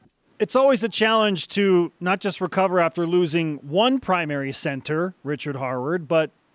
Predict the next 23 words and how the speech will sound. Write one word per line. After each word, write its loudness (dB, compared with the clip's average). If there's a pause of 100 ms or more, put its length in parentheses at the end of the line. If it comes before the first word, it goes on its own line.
(140)
now -2
you've 0
lost 0
two 0
with -2
the -4
loss 2
of -12
Gavin -2
Baxter. -4
So -6
how -6
has -6
this -6
team -8
had -6
to -4
adjust -2
the -4
way -2
it -8
plays -2
basketball -2